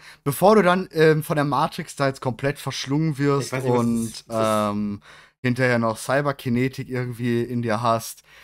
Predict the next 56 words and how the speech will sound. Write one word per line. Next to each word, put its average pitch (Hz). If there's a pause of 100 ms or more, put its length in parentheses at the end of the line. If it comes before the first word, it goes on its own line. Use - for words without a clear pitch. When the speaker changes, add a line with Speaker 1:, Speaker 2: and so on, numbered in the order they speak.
(260)
Speaker 1:
äh, 123
wir 135
sind 156
dann 151
am 117
Ende. 156
Ich -
danke 208
dir 170
sehr, 160
Zornkönigin, 156
dass 123
du 117
da 110
warst. 233
Ich -
freue 151
mich 196
auf -
dich, 147
äh, 131
morgen. 151 (220)
Wir 123
machen 131
dann 117
ja 113
morgen 120
ein 113
wunderschönes 120
Event 147 (340)
zusammen 160
mit 170
den 170
anderen. 165 (480)
Und 131 (240)
euch 123
Zuschauern, 147
vielen 110
lieben 101
Dank 95
fürs -
Zuschauen. 160 (680)
Noch 104
ordentlich 113
reinspenden 160
in 147
das 151
Event, 156
wenn 147
Speaker 2:
Ich 143
Speaker 1:
ihr 151
Speaker 2:
seh's 147
auch 151
Speaker 1:
wollt. 143
Speaker 2:
nicht 147
aus. 135